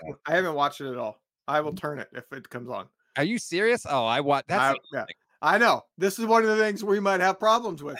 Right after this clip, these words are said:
Speaker 1: 'cause I, I have a feeling you're gonna wanna watch stuff when we're back in the hotel room. And be
Speaker 2: Yeah.
Speaker 1: like, "Get that off. I don't want those memories."
Speaker 2: In twenty twelve, I watched the Super Bowl highlights once a week for at least a year. I watched 'em.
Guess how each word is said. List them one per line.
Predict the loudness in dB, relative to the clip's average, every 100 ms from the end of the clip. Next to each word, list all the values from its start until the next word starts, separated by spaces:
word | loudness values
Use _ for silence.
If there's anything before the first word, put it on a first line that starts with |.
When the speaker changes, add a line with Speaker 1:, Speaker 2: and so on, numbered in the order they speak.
| -6
Speaker 1:
'cause | 0
I, | 4 6 6 4
I | 2
have | 2 0
a | -4
feeling | -4 -4 -4
you're | -4
gonna | -6
wanna | -6 -4
watch | 0 0 0
stuff | -6 -6 -6
when | -10
we're | -10
back | -4 -2 -2
in | -6
the | -6
hotel | -6 -6 -4
room. | -6 -10 _ _ -14
And | 0
be | 4
Speaker 2:
Yeah. | 4
Speaker 1:
like, | 2 _ _ _ _
"Get | -4 2
that | 4 4
off. | 4 4 2
I | 2
don't | 4 4
want | 0 -6 -6
those | -6 -6
memories." | -8 -6 -2 -2 -2 -8 -20 _ _ -6
Speaker 2:
In | -4 -4 -8
twenty | -2 2 2
twelve, | -2 2 4 6 4 2
I | 0 2
watched | 4 2 0 -8
the |
Super | -6 -2 -2
Bowl | 0 0 2
highlights | 0 0 0 0 -4 -10 -20 -10
once | -2 -2 0
a | -4
week | -2 -4
for | -6 -8
at | -6
least | -10 -12 -12
a |
year. | -12 -10 -12 _ _ -12
I | -8
watched | -6 -6 -8
'em. | -20